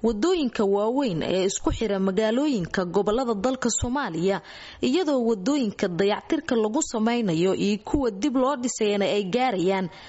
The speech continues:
saddex boqol iyo konton kiiloomitir. Wakiilka Midowga Yurub ee Soomaaliya, Nicolas Blanga Martins, ayaa ka hadlay muhiimadda mashruucan uu leeyahay.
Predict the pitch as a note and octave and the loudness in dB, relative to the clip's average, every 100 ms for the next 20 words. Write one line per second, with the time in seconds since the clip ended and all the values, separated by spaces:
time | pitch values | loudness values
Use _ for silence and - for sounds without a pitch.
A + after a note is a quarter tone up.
0 | - - D#4 G#3+ E3 D3+ - - G3+ A#3+ | -6 -4 -2 -2 -2 -4 0 0 0 0
1 | F4 F4 G#3+ F#3 F3+ E3+ E3 D#3+ E3 G#3+ | -2 -2 -2 0 0 0 2 0 0 -2
2 | D#3+ - - - A#3 A#3+ F#4+ F4+ - C#4 | -2 -10 -20 -2 -2 2 0 0 0 0
3 | D4 C4+ A#3+ G3+ A#3 C#4+ C4+ G#3 A3 G#3 | 2 2 0 0 2 2 2 2 0 0
4 | - B3 C4 E3+ D#3+ F#3+ F#3+ A#3 - A3 | -2 0 0 0 2 2 2 0 0 0
5 | G3+ - F3 G#3 A3+ C4 A#3 A3+ C4 D#4 | 0 -4 -2 0 0 0 0 0 2 0
6 | - F3 E3+ - - - - - - B3+ | 0 0 0 -4 -18 -20 -18 -8 -2 0
7 | C4 C4+ F#4 C#4 F3+ F3 F#3+ F#3 G3 G3 | 0 -2 -2 -2 0 0 0 2 2 2
8 | A#3+ B3 D#4 A3+ A3 G#3+ - E4+ E4 G3+ | 2 2 0 0 0 0 0 0 0 0
9 | F#3 F#3+ F#3+ F#3+ D#3+ D#3+ G3 F3 | 2 2 2 2 2 2 0 0